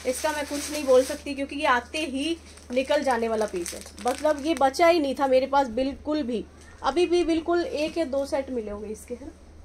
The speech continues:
कितने, बस दो set है सिर्फ। फ़ोर्टी सिक्स में सिर्फ दो पीस है मेरे पास, थर्टी एट, फ़ोर्टी, फ़ोर्टी टू, फ़ोर्टी फ़ोर, फ़ोर्टी सिक्स। सिर्फ और सिर्फ पांच पीस का सेट आता है, दो सेट मिले हैं,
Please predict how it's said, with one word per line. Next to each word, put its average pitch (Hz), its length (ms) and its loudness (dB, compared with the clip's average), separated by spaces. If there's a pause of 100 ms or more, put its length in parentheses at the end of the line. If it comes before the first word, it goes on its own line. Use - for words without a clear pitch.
(100)
कितने, 247 260 -14 (460)
बस 302 260 -12 (460)
दो 330 300 4
set 285 300 0
है 233 120 0
सिर्फ। 247 320 0 (840)
फ़ोर्टी 254 320 0
सिक्स 320 340 -2
में 294 140 2
सिर्फ 311 280 2
दो 262 240 6
पीस 311 260 -2
है 311 80 2
मेरे 269 160 2
पास, 285 240 2 (340)
थर्टी 254 300 2 (120)
एट, 302 180 0
फ़ोर्टी, 240 460 -2
फ़ोर्टी 277 260 0
टू, 302 220 -4
फ़ोर्टी 269 360 -4
फ़ोर, 285 380 0 (340)
फ़ोर्टी 262 260 0
सिक्स। - 380 -10 (240)
सिर्फ 339 380 -2
और 311 120 0
सिर्फ 302 340 -2
पांच 277 320 2
पीस 294 240 -6
का 294 100 -2
सेट 269 260 -4
आता 254 180 -4
है, 285 80 -2
दो 247 240 2
सेट 262 260 -4
मिले 247 240 -2
हैं, 269 120 -2